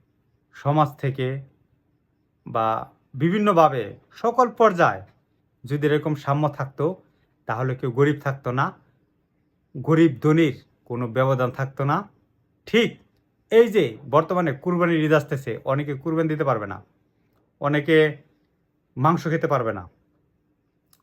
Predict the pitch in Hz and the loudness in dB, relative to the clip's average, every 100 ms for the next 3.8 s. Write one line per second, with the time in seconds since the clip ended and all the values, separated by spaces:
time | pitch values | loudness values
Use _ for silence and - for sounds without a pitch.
0 | _ 120 127 131 143 139 123 - _ - | _ -4 -2 0 0 0 0 -6 _ -4
1 | 156 156 147 131 113 110 113 - 147 143 | 0 0 0 -2 -4 -6 -10 -4 -2 -2
2 | 110 135 139 147 135 - 107 - 131 127 | -2 0 2 0 -2 -4 -8 -8 -8 -8
3 | - 185 214 196 196 170 120 | -2 4 4 4 0 0 0